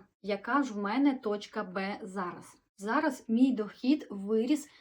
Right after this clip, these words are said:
до сімдесяти п'яти тисяч гривень у місяць. Мені вже пишуть світові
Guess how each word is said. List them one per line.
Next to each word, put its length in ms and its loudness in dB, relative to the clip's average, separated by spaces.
до 280 0
сімдесяти 920 -4
п'яти 540 -4
тисяч 520 -4
гривень 380 -8
у 80 -2
місяць. 480 -2
Мені 500 4
вже 540 -4
пишуть 420 -2
світові 840 -4